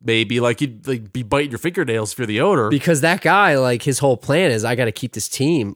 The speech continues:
Speaker 1: Yeah.
Speaker 2: Oops. We didn't, we sold, uh, you know, a hundred and nineteen thousand and one seats and we needed a hundred nineteen thousand and two, although that's a lot more from the
Speaker 1: Yeah.
Speaker 2: baseball, but
Speaker 1: And, uh, uh, mind you, the kid can't pitch every day, right?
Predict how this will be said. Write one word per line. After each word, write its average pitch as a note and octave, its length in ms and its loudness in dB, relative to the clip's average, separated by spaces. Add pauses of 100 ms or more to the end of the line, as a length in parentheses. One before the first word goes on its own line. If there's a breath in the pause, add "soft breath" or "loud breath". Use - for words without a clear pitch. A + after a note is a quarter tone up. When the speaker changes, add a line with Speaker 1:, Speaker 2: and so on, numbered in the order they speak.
Speaker 1:
Yeah. G2 160 0
Speaker 2:
Oops. - 320 -6 (120)
We C3 120 0
didn't, D#3 320 0 (160 loud breath)
we C#3 100 2
sold, D#3+ 400 2
uh, C#3 220 4
you C3 80 0
know, C3+ 100 4
a B2+ 40 2
hundred D#3+ 240 2
and C#3+ 100 0
nineteen C#3+ 460 0
thousand C#3 560 2
and A#2+ 320 -4
one B2+ 400 0
seats B2 280 -2
and A#2 100 -2
we A#2 40 -2
needed A#2+ 240 -2
a A#2 60 -2
hundred C3+ 160 -2
nineteen C3 240 -4
thousand A#2+ 260 -2
and G#2 140 -6
two, G#2+ 400 -2
although A2 140 -6
that's A2 180 -6
a A2+ 40 -6
lot G#2 240 -4
more G2 220 -8
from G#2 120 -12
the G#2 40 -8
Speaker 1:
Yeah. F#2+ 140 -4
Speaker 2:
baseball, E2+ 280 -8
but F#2+ 200 -8
Speaker 1:
And, F#3 100 0
uh, G#3 300 4
uh, F#3 100 0
mind G3 320 0
you, D#3 80 0
the D3 80 -2
kid - 300 -4
can't C3+ 260 -2
pitch - 300 -4
every G#2 260 -4
day, F#2 300 -4
right? F2+ 320 -8